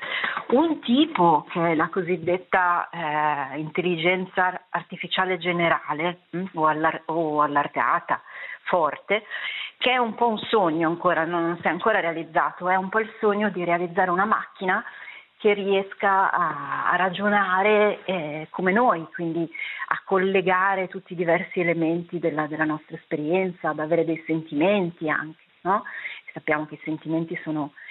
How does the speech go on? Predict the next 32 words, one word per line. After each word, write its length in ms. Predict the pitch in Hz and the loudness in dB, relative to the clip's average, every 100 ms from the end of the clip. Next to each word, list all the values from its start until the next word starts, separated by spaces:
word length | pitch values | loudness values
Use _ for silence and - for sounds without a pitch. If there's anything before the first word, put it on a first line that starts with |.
| - - - | -18 -16 -2
una 260 | 185 180 | 2 2
parte 340 | 180 190 190 190 | 4 0 0 -4
importante 640 | 180 180 180 202 180 180 | -2 -4 2 2 2 -4
della 180 | 170 160 | -6 -4
nostra, 640 | 160 156 - 165 156 147 139 | -4 -8 -6 0 2 0 -4
del 120 | 160 | -4
nostro 320 | 165 160 170 | -4 -4 -4
modo 180 | 160 160 | -2 -2
di 160 | 160 | -6
conoscere 480 | 175 165 156 - 160 | -8 -4 -2 -2 -4
il 80 | 156 | -4
mondo. 320 | 160 147 151 - - - - - - - _ _ - | -2 -4 -8 -12 -14 -14 -14 -18 -20 -20 _ _ 2
E, 340 | 233 220 214 | 6 6 6
ecco, 240 | 269 269 208 | 4 0 -2
tutto 280 | - 311 392 | -2 0 2
questo, 600 | 254 220 - 247 262 - | 2 2 2 2 2 -2
eh, 440 | - - - - 226 | -6 -6 -8 -6 2
non, 240 | 226 190 | 2 2
non 220 | 196 196 - | 0 -2 -2
si 60 | 180 | -2
è 20 | |
ancora 340 | 147 - 143 | -2 -4 -4
realizzato. 640 | 139 139 156 147 127 - - | -4 -4 -6 -2 -2 -2 -4
Quindi 240 | 208 190 | -2 0
quando 280 | 180 208 214 | 0 -2 -2
parliamo 400 | 196 180 185 165 | -2 0 0 -2
di 80 | 165 | -8
intelligenza 500 | 170 175 180 180 180 | -8 -8 -6 -6 -6
artificiale, 640 | 180 233 359 - 156 165 | -6 -2 -2 0 0 -2
di 100 | 165 - | -6 -6
solito 380 | 190 175 175 175 | -2 -2 -2 0
oggi 420 | 175 175 175 196 | 0 0 -2 -2